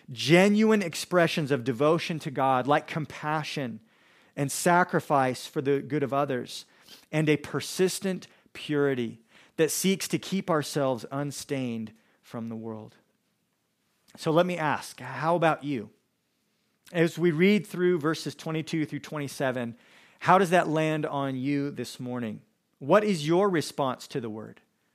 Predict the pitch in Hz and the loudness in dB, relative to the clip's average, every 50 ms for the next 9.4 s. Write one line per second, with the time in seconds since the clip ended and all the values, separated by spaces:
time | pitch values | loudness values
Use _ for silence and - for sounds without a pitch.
0 | _ _ _ _ _ _ _ _ _ _ _ _ _ _ _ _ _ _ _ _ | _ _ _ _ _ _ _ _ _ _ _ _ _ _ _ _ _ _ _ _
1 | _ - 131 139 156 175 190 180 - - 170 160 160 160 160 160 156 135 143 147 | _ -8 -4 -4 -2 -2 -4 -4 -2 0 0 0 0 -2 -4 -4 -4 -4 -4 -4
2 | 139 135 139 - - 127 127 123 120 110 - - - _ _ _ _ _ _ _ | -2 -2 -4 -4 -2 -2 -2 -2 -4 -6 -8 -12 -14 _ _ _ _ _ _ _
3 | 156 156 170 175 160 139 180 185 185 175 - - 156 147 135 - - - 156 139 | -4 -2 -2 -2 0 2 2 2 2 0 -4 -6 -6 -6 -6 -6 -6 -4 -4 -4
4 | 120 107 107 104 - - - _ _ _ _ _ _ - 139 143 143 - 139 131 | -4 -4 -6 -8 -12 -18 -20 _ _ _ _ _ _ -4 -4 -4 -2 -2 -2 -2
5 | 123 123 117 - - 131 117 113 - - - 120 113 113 117 101 - 117 113 110 | -2 -2 -4 -4 -4 -2 -2 -2 -4 -8 -10 -12 -12 -12 -12 -12 -10 -10 -8 -8
6 | 104 107 113 - _ _ _ _ _ _ _ _ _ _ _ _ _ _ - - | -8 -8 -12 -16 _ _ _ _ _ _ _ _ _ _ _ _ _ _ -20 -20
7 | - - - 160 160 156 151 151 165 190 220 208 151 127 120 120 - - - - | -4 2 4 4 6 4 4 2 2 2 4 4 2 2 -2 -4 -8 -12 -4 0
8 | 190 180 185 180 175 165 151 143 120 156 165 165 - 156 135 - - - - - | 2 2 4 4 2 0 0 0 0 0 2 2 2 2 0 0 -4 -10 -10 -2
9 | - 180 196 214 214 - - - | 2 4 4 4 4 0 -6 -18